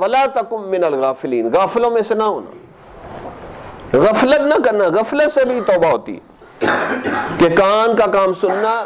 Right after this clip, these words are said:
آنکھ کا کام دیکھنا، زبان کا کام بولنا، اور دل کا کام کیا ہے؟ اللہ اللہ کرنا، رجوع الی اللہ کرنا۔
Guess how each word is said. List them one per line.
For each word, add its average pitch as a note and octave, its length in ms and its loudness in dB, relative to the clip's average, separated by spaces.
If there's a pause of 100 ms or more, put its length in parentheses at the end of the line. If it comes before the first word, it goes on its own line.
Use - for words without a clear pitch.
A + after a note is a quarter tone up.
(260)
آنکھ G3+ 300 2
کا G#3+ 100 0
کام F#3 240 0
دیکھنا، G#3 440 -2
زبان F3 400 -2
کا G3 120 0
کام F#3+ 240 -4
بولنا، D#3+ 520 -2 (420)
اور E3+ 160 2
دل A3 280 2
کا C4 120 4
کام A#3+ 260 2
کیا B3 140 0
ہے؟ C#4 80 0
اللہ G3+ 280 -2
اللہ F#3+ 200 0
کرنا، - 320 -8 (400)
رجوع G3+ 300 4
الی C#4 220 2
اللہ A#3 180 0 (100)
کرنا۔ G2+ 220 -6